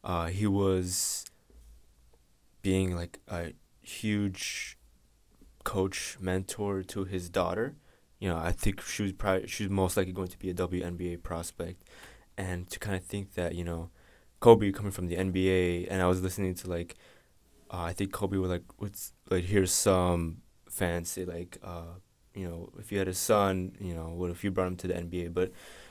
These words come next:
Kobe was worried about kind of just continuing his legacy, like, for, uh, the N B A, which is, you know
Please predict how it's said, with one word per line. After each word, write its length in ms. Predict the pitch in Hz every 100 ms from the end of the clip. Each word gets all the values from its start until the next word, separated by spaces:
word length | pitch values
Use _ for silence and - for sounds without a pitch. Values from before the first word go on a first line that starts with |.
| -
Kobe 200 | - 107
was 200 | 104 101
worried 240 | 104 95 95
about 400 | 92 90 90 - - -
kind 260 | - 90 90
of 100 | 92
just 240 | 92 87
continuing 300 | - 92 92
his 80 | 90
legacy, 440 | 92 90 - 90 87
like, 220 | 82 82 - -
for, 460 | - - 92 87 80
uh, 260 | 82 78 82 - - 98
the 160 | 95
N 140 | 101 101
B 160 | 101
A, 60 | 95
which 200 | 90 -
is, 180 | 87 87
you 60 |
know 160 | 85